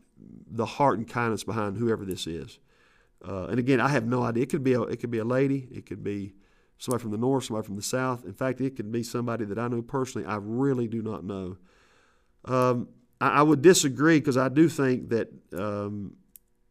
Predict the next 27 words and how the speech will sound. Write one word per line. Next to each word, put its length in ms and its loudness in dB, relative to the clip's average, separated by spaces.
there 420 -4
are 80 0
a 60 -4
lot 320 4
of 140 0
them 240 -2
that 180 -2
are 140 -2
ill-willed, 600 -2
and 120 -4
I 80 0
think 240 -2
there's 180 0
a 80 0
general 760 0
narrative 1040 4
of 260 -4
that 120 0
all 220 6
independent 500 -2
Baptists 460 -4
are 440 -4
nincompoops 800 -2
or 240 -6
bigots 460 -2
or 120 -6
mean. 460 -6